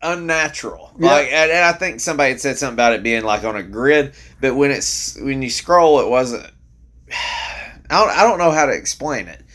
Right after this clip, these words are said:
Speaker 1: It wasn't
Speaker 2: It was
Speaker 1: fluid.
Speaker 2: motion, it was motion blur before motion blur was a
Speaker 1: Yeah,
Speaker 2: thing.
Speaker 1: so it was, I mean, it wasn't like, I'm like, "Oh my God, bleh, I'm about to throw up," but it was like, when you scrolled over, like,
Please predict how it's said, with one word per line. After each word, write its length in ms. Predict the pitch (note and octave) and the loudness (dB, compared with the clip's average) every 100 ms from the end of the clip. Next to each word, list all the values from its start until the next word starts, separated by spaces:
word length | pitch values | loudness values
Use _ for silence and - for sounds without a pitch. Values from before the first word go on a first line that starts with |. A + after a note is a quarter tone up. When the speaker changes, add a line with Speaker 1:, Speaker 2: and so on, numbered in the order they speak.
| - - - - | -20 -20 -20 -6
Speaker 1:
It 140 | A#2+ | 0
wasn't 500 | C#3+ D3+ E3 D3+ - | 4 6 4 2 2
Speaker 2:
It 100 | G#3+ | 4
was 180 | G3+ E3 | 6 4
Speaker 1:
fluid. 300 | D3 D3 - C#3+ G#2+ | 4 6 6 6 2
Speaker 2:
motion, 40 | F#2+ E3 | 0 0
it 40 | |
was 220 | F3 D#3 | 2 0
motion 560 | C#3+ D#3 G3+ - A3 G3+ | 0 2 2 2 -4 -2
blur 520 | F#3+ F3+ F3 F3 D#3+ - _ _ - - - | 0 2 2 0 -4 -12 _ _ -20 -16 0
before 460 | E3+ - G3+ F#3+ | 0 4 6 6
motion 500 | E3 E3 D#3+ - D3+ | 6 6 4 2 -4
blur 280 | C3 C3+ C3+ | 0 2 2
was 180 | C3 C3 | 0 0
a 40 | C3 | 2
Speaker 1:
Yeah, 300 | F#4+ B2+ A#2 | 4 4 2
Speaker 2:
thing. 160 | - | -6
Speaker 1:
so 300 | - - G#3+ | -4 4 6
it 120 | F3 G#3 | 6 2
was, 140 | G3+ - F3+ | 0 2 4
I 60 | G3 | 4
mean, 120 | A3 | 2
it 80 | G#3+ | 2
wasn't 280 | A3+ G3+ D#3+ | 4 4 4
like, 160 | D#3+ | 4
I'm 80 | D3+ | 4
like, 100 | C3+ | 2
"Oh 120 | C#3 D#3 | 2 2
my 100 | C#3 | 2
God, 300 | C#3 B2 - | 0 -2 -2
bleh, 460 | - A2+ C3 A#2 - A2 | 0 2 2 0 -6 -8
I'm 180 | A#2 C3+ | 0 2
about 240 | C3 C3 | 2 0
to 80 | B2+ | -2
throw 380 | A#2 C3 C3 B2 | -2 2 4 6
up," 240 | D3+ B2+ | 4 2
but 80 | B2+ | -2
it 120 | B2+ A#2+ | -4 -4
was 100 | C3+ | 0
like, 220 | B2 - - _ | 0 -2 -16 _
when 160 | - D3+ | -8 -6
you 80 | E3 | -6
scrolled 360 | - F#3 F3+ | 0 2 4
over, 340 | F#3 B3+ A#3 F#3+ | 4 4 2 4
like, 240 | E3+ D3 | 4 4